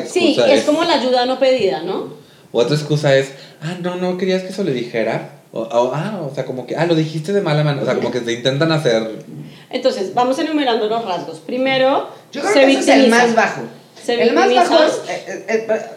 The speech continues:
Speaker 3: to-, es que todos se victimizan. O sea,
Speaker 1: Ajá.
Speaker 3: al final, cuando tú les reclamas
Speaker 1: Pero estamos ayudando a nuestra audiencia a identificar
Speaker 2: Sí.
Speaker 1: los tóxicos.
Speaker 3: Ajá.
Speaker 2: Se victimizan,
Speaker 1: Se
Speaker 2: dos.
Speaker 1: victimiza,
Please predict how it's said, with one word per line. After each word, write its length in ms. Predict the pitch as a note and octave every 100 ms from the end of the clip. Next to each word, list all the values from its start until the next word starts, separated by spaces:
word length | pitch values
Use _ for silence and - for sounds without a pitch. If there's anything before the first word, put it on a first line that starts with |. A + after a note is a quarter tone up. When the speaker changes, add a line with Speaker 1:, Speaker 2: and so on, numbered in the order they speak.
| - - - -
Speaker 3:
to-, 120 | E4+
es 80 | E4
que 120 | - G#4
todos 340 | - F4 A3+
se 80 | F3
victimizan. 560 | D#3 D3+ E3+ A3 C#3+
O 20 | C#3
sea, 80 | D#3
Speaker 1:
Ajá. 80 | F#3
Speaker 3:
al 60 | G3
final, 200 | A#3 -
cuando 260 | E4+ A3+
tú 120 | D3 G#3+
les 200 | B3+ A#3+
reclamas 420 | D#3+ D#3 F3 F3+
Speaker 1:
Pero 100 | E3+
estamos 260 | - C4+ D4
ayudando 380 | E4+ D#4+ B3+
a 20 | A#3
nuestra 240 | A#3+ B3
audiencia 720 | C4 B3 A#3 G3+ G3+ G#3+ G#3+
a 80 | A3
identificar 540 | A3 G3+ - F3+ D#3+
Speaker 2:
Sí. 60 | F3+
Speaker 1:
los 140 | F3+
tóxicos. 460 | - E3+ - - -
Speaker 3:
Ajá. 320 | D#3 E3+ E3
Speaker 2:
Se 60 | B2
victimizan, 580 | G2 F#3+ G2+ G3+ F3 A2+
Speaker 1:
Se 100 | A#2
Speaker 2:
dos. 80 | G#3
Speaker 1:
victimiza, 540 | G#3+ A3 A3+ A3+ A#3